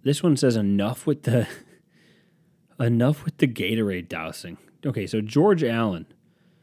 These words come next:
Stories from the L A Times. Did a Gatorade shower kill George Allen? Um, did a Gatorade shower lead to the death of a Hall of Fame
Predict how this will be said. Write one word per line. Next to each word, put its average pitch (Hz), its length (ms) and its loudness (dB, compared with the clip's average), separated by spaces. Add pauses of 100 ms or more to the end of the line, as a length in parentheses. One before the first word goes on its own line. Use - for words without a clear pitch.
(140)
Stories 139 260 2
from 127 100 2
the 113 180 0
L 131 180 2
A 135 140 4
Times. 101 640 -6
Did 117 120 -2
a 117 60 0
Gatorade 160 460 2
shower 151 360 0 (180)
kill 156 360 2
George 131 400 2
Allen? 92 360 -8 (1120)
Um, 107 680 0 (640)
did 156 160 0
a 156 40 0
Gatorade 233 360 0
shower 233 160 0
lead 202 160 0
to 202 60 2
the 170 80 4
death 135 240 0
of 120 60 -4
a 98 40 -2
Hall 120 160 0
of 139 60 -2
Fame 147 300 0